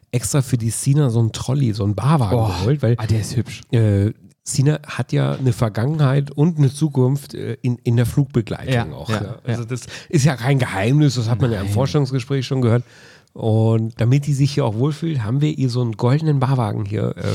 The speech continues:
Speaker 2: Ich glaub, in den achtzigern ist man mit sowas durch die First Class
Speaker 1: Glaub ich
Speaker 2: gekommen.
Speaker 1: auch, glaub
Speaker 2: Ja,
Speaker 1: ich
Speaker 2: so,
Speaker 1: auch.
Speaker 2: und dann hat man so aus so schweren Gläsern und Flaschen
Speaker 1: Hallo,
Speaker 2: au-,
Speaker 1: mein
Speaker 2: oh,
Speaker 1: Herr, was
Speaker 2: ganz
Speaker 1: darf es
Speaker 2: genau.
Speaker 1: sein?
Speaker 2: Ja.
Speaker 1: Ja, äh.
Speaker 2: Äh, auch was anderes außer zu trinken.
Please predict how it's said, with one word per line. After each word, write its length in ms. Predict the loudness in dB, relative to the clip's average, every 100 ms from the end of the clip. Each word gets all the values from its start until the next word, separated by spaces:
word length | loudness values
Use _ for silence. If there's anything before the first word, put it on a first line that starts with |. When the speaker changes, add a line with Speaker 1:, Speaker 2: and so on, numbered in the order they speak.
| -4 -8 0
Speaker 2:
Ich 160 | 0
glaub, 280 | 2 0 2
in 40 | 2
den 140 | 2
achtzigern 520 | 0 -4 -2 0 0 -2
ist 180 | -4 -2
man 220 | -2 0
mit 160 | 0
sowas 280 | 0 -2 -2
durch 160 | -2 -2
die 60 |
First 280 | -2 -4 -4
Class 240 | -6 -8 0
Speaker 1:
Glaub 180 | 2
ich 100 | 2
Speaker 2:
gekommen. 180 | 0 -2
Speaker 1:
auch, 80 | -4 -2
glaub 140 | 0
Speaker 2:
Ja, 40 | 2
Speaker 1:
ich 40 |
Speaker 2:
so, 60 | 2
Speaker 1:
auch. 40 | 2
Speaker 2:
und 60 |
dann 120 | 2
hat 100 | 2
man 140 | 0 0
so 80 | 0
aus 140 | 0
so 60 | -2
schweren 580 | -4 -2 0 0 -2 -2
Gläsern 500 | 0 2 2 0 -2
und 120 | -4
Flaschen 400 | -2 -2 0 0
Speaker 1:
Hallo, 220 | 2 4
Speaker 2:
au-, 20 |
Speaker 1:
mein 160 | 4 4
Speaker 2:
oh, 40 |
Speaker 1:
Herr, 480 | 4 4 2 0 -2 -2
was 100 | 0
Speaker 2:
ganz 60 | 2
Speaker 1:
darf 120 | 2
es 80 | 0
Speaker 2:
genau. 120 | 2
Speaker 1:
sein? 400 | 2 4 2 0 -2
Speaker 2:
Ja. 80 | 0
Speaker 1:
Ja, 200 | 2 2
äh. 180 | -2 -4 -10 -12 -10 -6
Speaker 2:
Äh, 120 | -4 -4 0
auch 180 | 2 4
was 160 | 2
anderes 320 | 2 2 2 2
außer 260 | 2 2
zu 140 | 0 -2
trinken. 680 | -2 -2 -4 -12 -12 -16